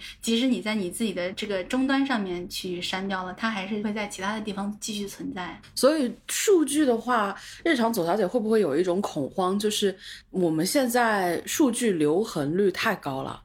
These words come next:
Speaker 2: 就是你几乎不存在一个说雁过无痕的状态。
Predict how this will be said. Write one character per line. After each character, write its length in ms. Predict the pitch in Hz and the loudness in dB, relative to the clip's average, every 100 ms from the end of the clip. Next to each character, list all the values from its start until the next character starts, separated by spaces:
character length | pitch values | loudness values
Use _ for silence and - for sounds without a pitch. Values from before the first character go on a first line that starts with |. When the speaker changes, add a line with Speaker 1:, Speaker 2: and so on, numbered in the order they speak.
| - | -2
Speaker 2:
就 120 | 277 | 2
是 100 | 277 | 6
你 160 | 262 190 | 6 4
几 180 | 262 | 2
乎 140 | 294 302 | 2 2
不 160 | 311 | 2
存 260 | - - 147 | 0 0 0
在 220 | 208 190 | 2 0
一 100 | 151 | -2
个 180 | 156 175 | -2 -2
说 180 | 160 180 | 0 0
雁 200 | 190 185 | 2 2
过 160 | 180 160 | 2 2
无 140 | 151 | 0
痕 160 | 156 147 | 0 -2
的 120 | 160 | 0
状 240 | 202 160 | -2 -2
态。 280 | 139 - | -4 -8